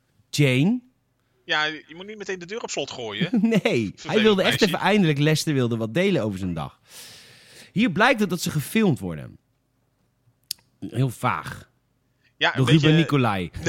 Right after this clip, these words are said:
Speaker 2: <laughs>
Speaker 1: dacht ik in het begin, maar lijkt het
Speaker 2: Ja.
Speaker 1: uiteindelijk helemaal niet op. Maar in dat
Speaker 2: Of
Speaker 1: soort
Speaker 2: Domien-,
Speaker 1: wel.
Speaker 2: Domien Verschuren-achtig, eh,
Speaker 1: Iets
Speaker 2: iets.
Speaker 1: met heel veel wenkbrauw.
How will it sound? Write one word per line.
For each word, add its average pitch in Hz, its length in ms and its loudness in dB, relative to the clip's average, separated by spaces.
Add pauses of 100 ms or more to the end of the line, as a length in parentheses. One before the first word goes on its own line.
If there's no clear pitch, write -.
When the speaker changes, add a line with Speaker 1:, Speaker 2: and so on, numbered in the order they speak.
Speaker 2:
<laughs> - 280 0
Speaker 1:
dacht 131 260 2
ik 139 140 4
in 135 80 4
het 127 100 4
begin, 123 340 2
maar 113 120 2
lijkt 123 180 2
het 180 120 4
Speaker 2:
Ja. - 20 2
Speaker 1:
uiteindelijk 180 200 2
helemaal 107 260 0
niet 95 120 -2
op. 90 60 -4
Maar 123 100 0
in 135 60 2
dat 139 100 0
Speaker 2:
Of - 60 -4
Speaker 1:
soort 165 120 2
Speaker 2:
Domien-, 165 160 -6
Speaker 1:
wel. - 100 -14
Speaker 2:
Domien 151 280 -6
Verschuren-achtig, 139 920 -4
eh, 127 200 -2
Speaker 1:
Iets 123 100 -6
Speaker 2:
iets. 160 200 -4
Speaker 1:
met 170 160 4
heel 156 200 6
veel 156 180 0
wenkbrauw. 82 580 -6